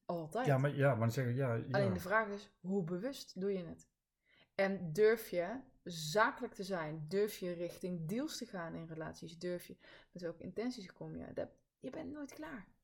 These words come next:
Speaker 2: Ja. Nee, je kan, je kan, de, de, de netwerken kun je daadwerkelijk echt onderscheid maken in duizenden en één factoren. En je kan heel goed zijn in twee en in honderdduizend niet,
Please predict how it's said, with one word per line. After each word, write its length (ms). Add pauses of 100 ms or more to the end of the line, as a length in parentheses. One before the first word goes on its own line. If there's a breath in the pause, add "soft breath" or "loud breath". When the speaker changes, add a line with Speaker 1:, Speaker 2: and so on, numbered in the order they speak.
(160)
Speaker 2:
Ja. 200 (800)
Nee, 220
je 60
kan, 300
je 120
kan, 380
de, 280
de, 200
de 180
netwerken 580
kun 140
je 60
daadwerkelijk 560
echt 380 (260)
onderscheid 560
maken 320
in 80
duizenden 440
en 80
één 100
factoren. 640 (560 soft breath)
En 100
je 60
kan 220
heel 160
goed 160
zijn 220
in 100
twee 540 (440 soft breath)
en 120
in 120
honderdduizend 540
niet, 360